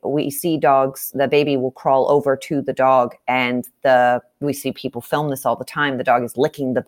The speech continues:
the baby incessantly. And what the dog's actually asking for is the baby to turn away and move away. So we call that the kiss to dismiss. And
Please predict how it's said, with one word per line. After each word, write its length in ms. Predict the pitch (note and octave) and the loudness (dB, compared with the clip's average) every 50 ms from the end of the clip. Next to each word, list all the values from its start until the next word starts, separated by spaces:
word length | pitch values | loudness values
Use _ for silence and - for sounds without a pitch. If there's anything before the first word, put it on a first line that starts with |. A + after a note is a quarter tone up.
| _ _ _ | _ _ _
the 80 | C3 - | -2 0
baby 300 | C3 C3 B2+ C3 B2+ A#2 | 0 0 0 0 -2 -4
incessantly. 720 | A#2 - - - A#2+ - - A#2+ - - A#2+ A#2 B2 - - - - - - - _ _ _ _ | -6 -4 -2 -2 -2 -2 -4 -8 -10 -8 -6 -6 -6 -8 -10 -16 -20 -20 -20 -20 _ _ _ _
And 120 | - F3 E3+ | -4 -2 -2
what 140 | F3+ F3 - | -2 -2 -2
the 60 | F#3+ | 0
dog's 280 | A#3 A#3 A#3 G#3 G3 | 2 2 2 2 2
actually 300 | F#3+ D#3+ - - D3 C3+ | 0 -2 0 0 0 0
asking 420 | C3+ C#3+ F3+ F#3+ - - E3 D3+ - | 2 2 0 -2 -2 -6 -8 -8 -6
for 220 | - C3 B2 B2+ | -4 0 0 0
is 100 | B2 - | 0 0
the 100 | - A#2+ | -4 -4
baby 320 | - C3+ B2+ C3 B2 B2 B2 | -2 0 0 0 0 -2 -6
to 140 | - - - | -8 -12 -18
turn 300 | - - - C3+ B2+ B2 | -18 -10 -6 -6 -4 -2
away 260 | A#2 B2 B2+ B2+ B2+ | 2 4 4 4 4
and 180 | A#2+ A#2 B2 C3+ | 2 -2 -2 2
move 280 | D#3 F3 F#3+ G3 F3 | 4 4 4 6 4
away. 460 | F3 B2 A#2 A#2 G2+ G2+ G2 F#2+ A#2 | 4 4 4 2 2 2 0 -2 -2
So 180 | B2 - - C#3 | -4 -4 -2 -2
we 100 | C3+ C3 | 0 -2
call 240 | - - D#3 D3 C#3+ | 0 0 0 2 4
that 160 | C#3 B2+ - | 4 2 2
the 80 | B2+ - | -2 -8
kiss 240 | - - C#3 - - | -10 -10 -12 -6 -6
to 80 | C3+ | -4
dismiss. 520 | B2 - A#2+ - - C#3+ C#3+ C#3+ C#3+ - - | -4 -4 -6 -6 -4 -2 -2 -2 -2 -6 -8
And 180 | A#2+ A#2 A#2 | -8 -8 -8